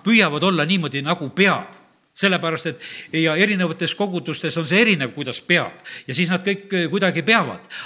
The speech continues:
Aga tegelikkuses on see niimoodi, et vaata, eh, kui me saame Jumalaga kokku, siis meil ei ole, et kuidas peab, vaid siis see tuleb see,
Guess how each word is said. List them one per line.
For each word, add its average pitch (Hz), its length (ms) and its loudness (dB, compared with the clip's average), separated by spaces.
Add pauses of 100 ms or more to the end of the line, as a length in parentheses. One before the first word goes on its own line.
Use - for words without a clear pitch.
(140)
Aga 156 240 0
tegelikkuses 160 720 0
on 156 80 -4
see 175 160 -2
niimoodi, 180 320 0
et 139 140 -6
vaata, 180 240 -4 (320)
eh, 160 160 -6 (580)
kui 196 100 -4
me 202 100 0
saame 185 260 0
Jumalaga 185 440 2
kokku, 180 360 -4
siis 196 260 -6
meil 175 160 0
ei 180 100 2
ole, 196 220 4
et - 120 -12
kuidas 196 360 0
peab, 196 320 4 (300)
vaid 165 400 2
siis 208 180 0
see 185 120 2
tuleb 202 280 0
see, 160 300 2